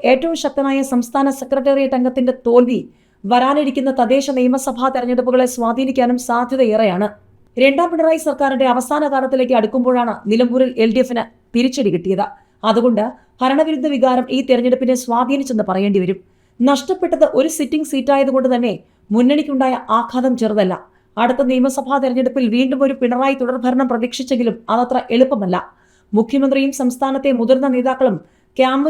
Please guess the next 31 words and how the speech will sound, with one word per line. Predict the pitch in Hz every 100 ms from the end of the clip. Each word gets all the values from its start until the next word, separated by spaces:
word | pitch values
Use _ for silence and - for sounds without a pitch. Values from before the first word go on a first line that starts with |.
| 294
ചെയ്തുകൊണ്ടാണ് | 277 277 254 254 - 233
നിലമ്പൂർ | 240 254 285 254
പ്രചാരണത്തിന് | 247 262 254 254 247 - - 220
നേതൃത്വം | 240 269 262 202
നൽകിയത്. | 170 185 202 - - _ - 226
അതുകൊണ്ട് | 240 269 240 - 247
ഈ | 254
തെരഞ്ഞെടുപ്പ് | 247 254 262 269
തോൽവി | 262 240 226 - _ _ 208
മുഖ്യമന്ത്രി | 226 262 262 277
പിണറായി | 269 233 262 277
വിജയനും | 240 262 254 247 220
ഒരർത്ഥത്തിൽ | 247 247 240 240 269 254
കനത്ത | 233 240 254
തിരിച്ചടിയെന്ന് | 233 233 277 269 247
വേണം | 226 208 196
പറയാൻ. | 190 202 - _ _ _ _ _ _
തെരഞ്ഞെടുപ്പ് | 294 294 349 370 339
പ്രചാരണം | 302 302 302 294 262
മൂർധന്യത്തിലെത്തിയപ്പോഴാണ് | 269 - 302 320 294 262 262 269 269 214 220 -
സി | 269 269
പി |
എം | 294 277
സംസ്ഥാന | 240 254 269 277
സെക്രട്ടറി | 269 254 269 - 220
എം | 220
വി | 285
ഗോവിന്ദന്റെ | 269 269 254 226 202
നാക്കുളുക്കിയത്. | 202 214 247 208 196 202 - _ _ _ -
അടിയന്തരാവസ്ഥ | 220 247 254 277 269 285 277
കാലത്തെ | 262 269